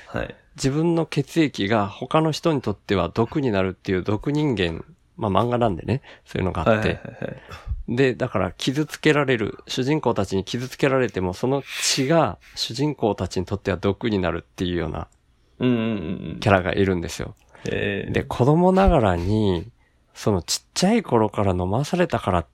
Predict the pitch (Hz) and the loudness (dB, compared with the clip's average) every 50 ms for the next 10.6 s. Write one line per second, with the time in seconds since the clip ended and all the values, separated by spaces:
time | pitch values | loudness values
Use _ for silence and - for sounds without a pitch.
0 | - - 92 82 - _ _ - - 98 90 87 85 80 - - - - _ _ | -8 -6 -6 -6 -8 _ _ -6 -4 -2 -2 -2 -4 -6 -10 -14 -20 -20 _ _
1 | _ _ _ _ _ _ - 101 101 101 - - 196 175 120 101 110 139 156 - | _ _ _ _ _ _ -2 -2 -2 0 0 2 2 4 4 4 4 2 2 2
2 | 175 147 139 - 127 104 87 80 - - 101 117 143 151 147 - - - - - | 0 0 2 2 2 2 2 0 0 0 2 2 2 0 -2 -6 -6 -6 -2 0
3 | 151 156 151 - - 156 151 147 143 131 - - - 90 98 131 160 202 190 - | 0 0 0 0 0 0 2 2 0 -2 -2 0 0 2 2 2 2 2 2 2
4 | 139 120 120 - 107 95 98 92 113 104 98 - - 87 98 113 - 107 - - | 0 -2 -2 -2 -2 -2 -2 -2 -2 -2 -2 -2 -2 -2 -2 -2 -2 -2 -4 -4
5 | 82 78 - - - 90 92 98 101 92 82 76 - - - - - - - - | -4 -4 -6 -10 -10 -4 0 0 2 2 0 -2 -8 -14 -20 -20 -20 -16 -8 -6
6 | 139 135 131 123 - - - - - - - - - - - _ _ _ - 107 | -4 -4 -4 -4 -6 -10 -12 -16 -20 -20 -20 -20 -20 -20 -20 _ _ _ -8 -6
7 | 107 - - - - _ - - - 135 170 180 - - - - 127 - - - | -6 -6 -8 -12 -18 _ -8 -4 -2 -2 0 0 -2 -2 -2 -2 -2 -2 0 2
8 | 156 - - - 170 180 185 170 151 156 127 135 131 - - 143 139 127 117 113 | 2 2 2 4 6 6 6 6 6 4 4 4 4 4 4 4 6 6 6 6
9 | 120 135 143 135 127 - - 131 - - - 165 147 113 90 98 95 92 90 - | 6 6 4 2 2 0 -4 -6 -2 2 2 2 2 2 0 0 0 0 0 -2
10 | 98 90 82 - - 90 87 101 98 92 82 - | -4 -4 -4 -4 -6 -2 0 2 2 2 0 -2